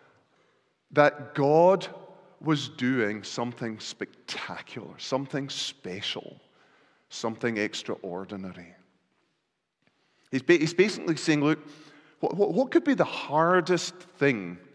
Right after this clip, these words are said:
for me to do? I could do anything,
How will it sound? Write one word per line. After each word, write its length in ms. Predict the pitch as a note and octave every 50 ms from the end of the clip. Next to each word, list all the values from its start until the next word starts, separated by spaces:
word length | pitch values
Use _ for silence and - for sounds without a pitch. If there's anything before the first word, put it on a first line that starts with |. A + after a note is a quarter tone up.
| _ _
for 140 | - - A#2
me 180 | A2 A2 A2 G#2+
to 140 | - - G2+
do? 200 | F#2 F#2+ D#2+ - - _ _ _ _ _ _ _ _ _ _ _ _ _ _ _ _ _ _ _ _ _ _ _ _ _ _ _ _ _ _ _ _ _ _ _ _ _ _ _ -
I 60 | -
could 120 | G#2 C#3+ D#3+
do 100 | G3+ A3+
anything, 480 | A3 G#3+ G#3+ G#3+ F#3+ D#3+ F#3+ G3+ F#3+